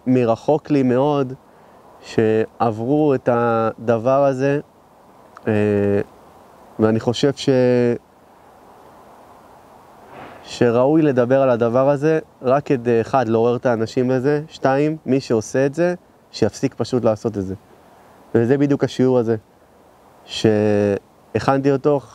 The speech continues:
חשבתי לעצמי, איך אנחנו מקיימים את מה שדוד המלך אמר, קודם כל סור מרע, ואחרי זה תתחיל לעשות טוב לאנשים. דוד המלך אמר, "מי האיש שחפץ חיים,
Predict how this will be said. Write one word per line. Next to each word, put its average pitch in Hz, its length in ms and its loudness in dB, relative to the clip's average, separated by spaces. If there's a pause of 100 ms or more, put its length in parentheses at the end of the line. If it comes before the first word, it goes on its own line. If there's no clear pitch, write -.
(200)
חשבתי 143 400 0
לעצמי, 139 440 0 (1400)
איך 147 120 2
אנחנו 139 440 0
מקיימים 123 420 0
את 127 100 -4
מה 131 120 0
שדוד 120 360 -2
המלך 123 320 -2
אמר, 117 320 0 (200)
קודם 139 260 -2
כל 131 180 -2
סור 123 280 -2
מרע, 120 340 0 (800)
ואחרי 135 240 2
זה 131 80 0
תתחיל 127 200 -2
לעשות 120 300 -2
טוב 117 180 -2
לאנשים. 101 460 -4 (840)
דוד 123 140 2
המלך 131 280 0
אמר, 135 260 0
"מי 131 120 2
האיש 143 160 0
שחפץ 127 440 -4
חיים, 143 400 -2